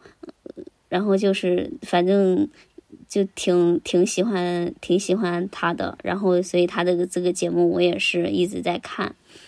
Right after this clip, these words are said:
<clears throat> 呃，人还是需要精神食粮的。<laughs> 可能最近过得太空虚了，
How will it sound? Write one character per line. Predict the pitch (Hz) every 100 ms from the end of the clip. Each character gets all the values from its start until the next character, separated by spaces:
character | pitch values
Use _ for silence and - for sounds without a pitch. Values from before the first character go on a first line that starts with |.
| - _ _ _ _ _ _
<clears throat> | - 196 202 - - - - - -
呃， | 202
人 | 196 208
还 | 254 185
是 | 190 226
需 | - 214
要 | 220 196 190 190 349 _ _ _ _ -
精 | - 220
神 | 226 190 196
食 | - 180
粮 | 185 185
的。 | 190 -
<laughs> | - - - _ _ _ - - - - - 392 320 -
可 | 311
能 | 202 208
最 | 254 233
近 | 226 214
过 | 240 220
得 | 190
太 | 254 247
空 | 208 - 208 220
虚 | -
了， | 202 202